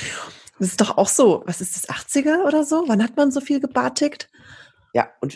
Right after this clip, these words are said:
Speaker 2: ist wieder voll im Kommen. Und in Japan heißt es Shibori und es war ja schon immer, äh, ist eine, ist eine japanische Technik.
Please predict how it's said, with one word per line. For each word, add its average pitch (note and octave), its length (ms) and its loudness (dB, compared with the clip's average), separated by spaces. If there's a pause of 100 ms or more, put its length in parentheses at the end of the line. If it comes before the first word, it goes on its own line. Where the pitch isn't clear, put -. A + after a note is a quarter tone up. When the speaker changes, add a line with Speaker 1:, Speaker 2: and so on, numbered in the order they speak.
(120)
Speaker 2:
ist - 200 -8
wieder D3+ 220 4
voll D#3 180 2
im C#3 140 -2
Kommen. D#3+ 260 2
Und C3 160 0
in C#3+ 180 2
Japan E3 540 0
heißt E3+ 240 -2
es E3+ 140 -2
Shibori A3+ 840 0
und D3 180 -4
es D3 220 -4
war A#2 120 2
ja D3+ 120 4
schon C#3+ 220 -2
immer, C#3+ 440 2
äh, A#2+ 200 2
ist - 160 -4
eine, - 520 -6 (360)
ist - 160 -4
eine C3+ 80 2
japanische B2 540 0
Technik. B2+ 460 -2